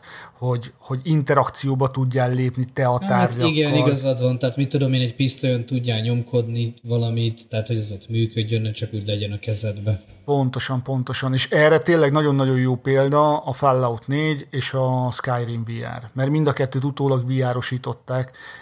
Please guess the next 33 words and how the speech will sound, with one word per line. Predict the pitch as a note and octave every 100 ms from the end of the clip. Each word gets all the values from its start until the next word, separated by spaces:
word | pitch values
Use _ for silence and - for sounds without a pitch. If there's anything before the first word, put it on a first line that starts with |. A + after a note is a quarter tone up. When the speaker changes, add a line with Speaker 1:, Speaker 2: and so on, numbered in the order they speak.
| _
Speaker 1:
és | B2+ -
nem | C#3 D#3
azt | D3 -
mondom, | C#3 C3 B2+ C3
hogy, | A2 C3 B2 -
hogy | - B2+
csapnivaló | - B2+ - C3 B2+ B2
munkát | B2 B2 A2+ A2+
végeztek. | - B2 A#2+ - B2 G#2+
Biztos, | D3 - C#3
hogy | C3
rengeteg | C3 C3 B2+ B2 B2
munkaóra | B2+ A#2+ C3 C3 C3+
van | C#3 C#3+
benne, | D3+ D3 C3+
és | A2+
biztos, | C3 B2+ C3+
hogy | C3+
nagyon | C3 B2+
sokat | A#2+ B2 B2+
agyaltak | B2 B2 A2+ A#2
azon, | B2 A#2+ B2+
hogy | A2+ A2+
hogyan | C#3+ C#3+ C3
lehet | B2+ A#2+ -
ezt | -
úgy | D#3 D3
megcsinálni, | C3 A#2 - C3 A#2+ A#2+
hogy | A#2
tovább | A2+ C3+ A#2+ A#2
működjön | A#2+ A#2 A#2+ A#2
az | A#2 G#2+
alapjáték, | A#2 A2 B2 A2+ - D3